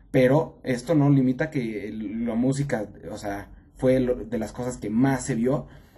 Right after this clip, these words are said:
y, eh, básicamente este podcast es la idea de que nosotros podemos hablar de temas de la comunidad y acercar un poquito y traer un poco el círculo de, de comunidad que se ha alejado ahorita un poco por la pandemia,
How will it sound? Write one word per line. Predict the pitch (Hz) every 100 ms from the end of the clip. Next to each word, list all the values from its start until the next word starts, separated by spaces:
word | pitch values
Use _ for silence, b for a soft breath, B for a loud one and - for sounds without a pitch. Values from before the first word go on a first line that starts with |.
| B B -
y, | 190 233 233
eh, | - 110 104 101 - - - - - - - -
básicamente | 147 147 160 139 156
este | 156 147
podcast | 131 - 151 - b b b
es | 143 143 - - _
la | 135 139 127
idea | 117 143 147
de | 151
que | 127
nosotros | 113 143 143 143
podemos | 117 120 135 135
hablar | 113 110 123 135 139 B B -
de | 117
temas | - 147 156
de | 135
la | 110
comunidad | 104 101 101 110 131 - -
y | 135
acercar | 127 139 156 180
un | 175
poquito | 151 135 147
y | 147
traer | 143 120 139
un | 151 143
poco | 143 143
el | 131
círculo | - 139 139 139 123
de, | 104 101 101 b b b b
de | 104 107 107
comunidad | 110 110 110 117 123
que | -
se | -
ha | 139
alejado | 147 139 151 147 147
ahorita | 131 143
un | 147
poco | 143 139
por | 131 113
la | 104 101 -
pandemia, | 123 123 113 135 143